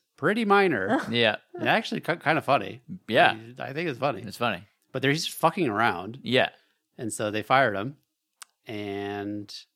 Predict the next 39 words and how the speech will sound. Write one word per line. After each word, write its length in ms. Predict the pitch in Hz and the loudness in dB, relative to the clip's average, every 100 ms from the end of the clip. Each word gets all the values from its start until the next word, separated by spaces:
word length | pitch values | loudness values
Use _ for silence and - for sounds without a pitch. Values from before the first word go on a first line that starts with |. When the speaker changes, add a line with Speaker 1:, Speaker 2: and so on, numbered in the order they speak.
| _ _ | _ _
Speaker 1:
then 240 | 131 113 110 | -10 -6 -4
he 460 | 107 110 104 104 101 | -4 -4 -4 -6 -8
proceeded 600 | 113 - 117 107 107 95 | -10 -8 -6 -4 -6 -8
to 100 | 104 | -12
show 260 | - 110 | -8 -6
the 100 | 104 | -6
world 400 | 101 104 101 104 101 | -6 -4 -2 -4 -6
that 140 | 101 | -6
he's 200 | 107 98 | -8 -10
probably 340 | - 110 107 | -4 -2 -2
one 140 | 104 104 | -4 -8
of 80 | 98 | -10
the 60 | |
funniest 360 | - 107 101 95 | -8 -8 -8 -8
people 200 | 110 95 | -8 -8
on 80 | 92 | -12
the 60 | |
planet. 520 | - - 104 92 110 - | -12 -10 -10 -10 -14 -6
Speaker 3:
Yeah. 360 | 104 95 - 95 _ _ _ _ _ _ _ _ | -2 -2 -2 -10 _ _ _ _ _ _ _ _
Speaker 1:
And 180 | 107 107 | -12 -10
so 260 | - 104 | -8 -6
now 160 | 104 110 | -2 -2
he's 120 | 120 | 2
hosting 420 | 131 143 110 101 - | 2 0 -4 -10 -8
'cause 140 | - 107 | -8 -6
he's 220 | 113 110 | -6 -8
<laughs> 60 | - | -8
exploded 760 | - - - 120 120 110 104 | -8 -8 -2 2 2 0 -6
to 80 | - 110 110 | -6 -6 -6
superstardom. 840 | 120 135 135 123 - 101 104 131 | -6 -6 -4 -6 -4 -6 -2 -4
<laughs> 40 | - | 2
Speaker 3:
Yeah. 360 | 113 127 98 120 _ _ _ _ _ _ - | 4 6 4 0 _ _ _ _ _ _ -6
Well, 120 | - 123 | 2 4
this 160 | 139 | 4
is 100 | 123 | 2
that, 200 | 110 104 - - - | 2 2 -2 -16 -6
that 160 | 104 98 | -2 -2
Norm 260 | 104 123 117 | 0 0 0
Macdonald. 680 | 101 98 113 113 92 107 | -2 2 4 2 -2 -12